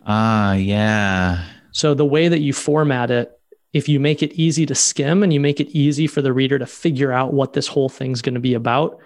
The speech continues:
Speaker 2: you're increasing the likelihood that they're then gonna go, "You know what? This looks promising. I'm gonna, I'm gonna invest my time in reading this." So all those things were crucial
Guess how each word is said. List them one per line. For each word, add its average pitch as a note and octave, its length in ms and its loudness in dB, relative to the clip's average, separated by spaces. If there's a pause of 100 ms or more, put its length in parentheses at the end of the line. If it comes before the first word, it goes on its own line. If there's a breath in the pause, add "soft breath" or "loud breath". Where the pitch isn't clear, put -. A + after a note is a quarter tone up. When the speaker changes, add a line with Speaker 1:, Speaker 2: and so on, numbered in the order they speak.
(220 loud breath)
Speaker 2:
you're D3 140 2
increasing D3 600 0
the C3 80 2
likelihood C3 600 -2
that B2+ 140 -4
they're C3 220 0
then B2+ 320 -2
gonna A#2+ 180 -2
go, A#2+ 220 0
"You B2+ 140 2
know E3+ 100 2
what? F#3 340 0 (300 loud breath)
This F3 180 0
looks - 220 0
promising. C3 640 -2
I'm C#3 80 2
gonna, D3 220 2 (100)
I'm D3+ 120 0
gonna D3 220 0 (380)
invest D3 420 0
my B2 140 0
time C#3 340 0
in A#2 100 -2
reading C3+ 340 0
this." C#3+ 240 -8 (600 loud breath)
So - 140 -2
all F#3+ 240 2
those E3 240 0
things F3+ 320 2
were C3 100 -4
crucial C3 720 -2